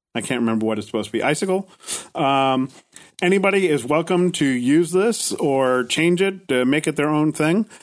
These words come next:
I'm, I'm not looking to make any money off this. I would love it if somebody wants to try to, you know, build some kind of a more friendly wrapper around this. You know, there is something called Mac Update Desktop, which they sell for about twenty, uh, they sell a subscription, I think, for about twenty dollars a year, forty dollars a year,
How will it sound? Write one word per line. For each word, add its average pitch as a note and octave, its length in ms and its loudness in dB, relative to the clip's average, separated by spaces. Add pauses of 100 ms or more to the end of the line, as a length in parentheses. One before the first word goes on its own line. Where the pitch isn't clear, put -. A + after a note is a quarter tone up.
(320)
I'm, A3+ 300 0
I'm F3 420 2
not D#3+ 220 0
looking D#3 260 0
to D3+ 80 2
make C#3 220 0
any C#3+ 100 2
money D3 240 2
off G#2+ 220 0
this. F2+ 360 -2 (440)
I D3+ 160 4
would D3+ 180 2
love C3+ 260 2
it G3+ 200 0
if C#3+ 160 0
somebody D3 320 2
wants C#3 380 0
to D3 140 2
try C#3 220 0
to, C3+ 360 2 (440)
you E3 100 2
know, C3+ 520 0
build D3+ 280 0
some D3 140 0
kind D3 180 0
of C#3+ 60 0
a C3+ 100 2
more C3+ 200 2
friendly D3+ 320 0
wrapper B2+ 400 2
around D#3 260 2
this. G3 300 -2 (440)
You F#3+ 120 2
know, F#3 160 4
there F3 120 4
is G#3 220 2
something F3 300 0
called E3+ 240 2
Mac D3 240 2
Update - 380 0
Desktop, C3+ 600 0
which B2+ 320 -2
they B2+ 160 0
sell C#3 300 0
for C3 180 -2
about C3 380 -2
twenty, D3 440 0
uh, C3+ 120 -2
they C3 180 0
sell D3 200 0
a C3+ 40 0
subscription, D3+ 480 -2
I C3 80 0
think, B2+ 220 -2
for C3+ 80 -2
about B2+ 180 -2
twenty D#3 240 0
dollars E3 340 2
a F3 60 2
year, F3 340 2
forty D#3 280 0
dollars E3 280 0
a F3 60 2
year, F#3 280 0